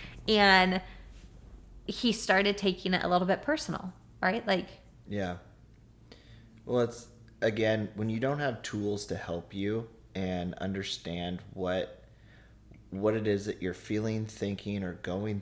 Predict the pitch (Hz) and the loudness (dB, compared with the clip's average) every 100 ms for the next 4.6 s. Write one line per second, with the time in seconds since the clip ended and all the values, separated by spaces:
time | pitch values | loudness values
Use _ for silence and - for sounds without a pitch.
0 | - 92 92 90 87 92 - - - 117 | -8 -6 -4 -2 -4 -6 -12 -20 -4 0
1 | 120 131 123 147 131 117 101 - 104 - | 2 2 2 0 0 0 -4 -6 -4 -2
2 | 104 - - 57 - - - - 110 113 | -4 -2 -2 -4 -6 -14 -20 -6 0 2
3 | 107 101 - 101 101 98 95 - 151 160 | 2 0 0 -2 0 0 -2 -6 -4 -2
4 | 110 95 90 90 87 | 0 0 0 0 -2